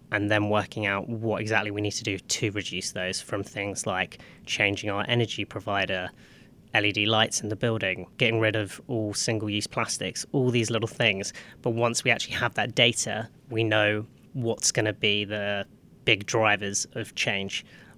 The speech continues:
rather than spending a lot of our time on things that are maybe only one percent of the problem. You know, the example, which is quite a good one, is the cotton buds in the marine animals' noses and, and stuff, you know.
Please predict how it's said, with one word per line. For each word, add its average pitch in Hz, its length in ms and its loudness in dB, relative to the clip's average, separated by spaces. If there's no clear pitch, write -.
rather 113 300 6
than 104 140 -2
spending 104 560 0
a - 60 -4
lot 110 240 0
of 117 120 -4
our 101 100 -2
time 107 320 0
on 104 160 -6
things 104 360 -2
that - 100 -6
are 117 40 -2
maybe 107 280 0
only 107 180 0
one 107 220 -2
percent 104 260 -4
of 107 40 -6
the 107 60 -10
problem. 113 420 -4
You 113 80 -6
know, 101 100 0
the 101 100 -4
example, 104 520 -2
which 120 180 -6
is 117 60 -2
quite 110 180 -2
a - 20 -6
good 104 180 -6
one, 101 100 -2
is 104 120 -2
the 101 180 -4
cotton 120 280 -2
buds 107 320 2
in 104 140 -2
the 101 220 -2
marine 107 320 2
animals' 101 400 -4
noses 104 640 -2
and, 110 180 -6
and 110 160 -6
stuff, - 420 -8
you 117 60 -10
know. 104 140 -6